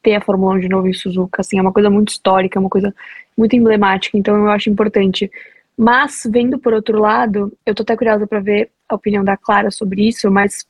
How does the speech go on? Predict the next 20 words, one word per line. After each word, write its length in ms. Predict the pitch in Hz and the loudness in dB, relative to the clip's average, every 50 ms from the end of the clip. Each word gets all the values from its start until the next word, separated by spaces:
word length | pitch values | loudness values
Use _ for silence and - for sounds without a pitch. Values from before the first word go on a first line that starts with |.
| _ - _ _ _ _ _ _ _ _ _ - - _ - - - | _ -20 _ _ _ _ _ _ _ _ _ -20 -20 _ -18 -8 -6
assim, 420 | 233 214 - - 240 226 208 208 202 - - - - - - - - _ _ | -6 -2 0 2 2 2 2 0 -2 -4 -12 -20 -20 -20 -20 -20 -20 _ _
é, 960 | - 214 208 208 208 202 202 202 202 202 202 202 202 196 196 202 196 202 202 - - _ _ _ _ _ _ _ _ _ _ _ _ _ _ _ _ _ _ _ _ - | 0 2 2 2 2 2 0 0 0 -2 -2 -2 -2 -2 -2 -2 -2 -2 -4 -6 -8 _ _ _ _ _ _ _ _ _ _ _ _ _ _ _ _ _ _ _ _ -6
<laughs> 20 | |
a 960 | - - - - - - - - _ _ _ - - - - - - - - 262 | -6 -4 -4 -6 -8 -12 -16 -20 _ _ _ -14 -14 -12 -12 -14 -16 -8 -6 -4
direção 400 | 240 254 240 277 254 - 262 247 | -2 0 0 0 0 2 2 2
de 140 | 240 247 | 2 0
prova, 640 | - - - 226 226 233 - 139 135 180 185 - - - _ _ _ _ _ _ _ _ _ | 0 0 2 2 2 2 0 0 0 0 0 -2 -4 -8 _ _ _ _ _ _ _ _ _
né, 220 | 247 247 262 185 175 | 0 2 2 2 2
acho 240 | 147 135 - - - | 0 -2 -4 -8 -10
que, 280 | - 139 131 127 127 127 - _ _ _ _ _ _ _ _ _ _ _ _ _ - | -6 -2 -2 -2 -2 -4 -8 _ _ _ _ _ _ _ _ _ _ _ _ _ -16
não 140 | 320 330 - | -14 -14 -10
sei, 400 | - - 392 320 247 233 226 254 | -4 -2 0 2 2 2 2 0
assim, 200 | 240 - 247 233 | -2 -2 -2 -2
um 180 | 233 226 226 | -2 -2 -2
pequeno 340 | 220 262 262 - 349 381 392 | -2 -2 0 0 0 0 0
devaneio, 800 | 311 294 247 247 233 233 233 233 226 220 214 208 208 226 233 - - _ _ _ - | 0 2 2 2 2 2 2 2 2 2 0 0 -2 -4 -6 -10 -12 _ _ _ -12
assim, 260 | 226 - 240 220 214 | -8 -6 -4 -4 -2
vamos 240 | 220 220 220 226 214 | -2 0 0 0 -2
dizer, 400 | 214 202 202 220 208 196 202 - - - - - - - _ _ | -2 0 0 2 0 0 -2 -8 -14 -20 -20 -20 -20 -20 _ _
é... 880 | - 214 214 208 208 214 214 208 208 208 202 202 196 196 196 202 202 | 0 0 2 2 2 0 0 -2 -2 -2 -2 -2 -2 -4 -4 -4 -6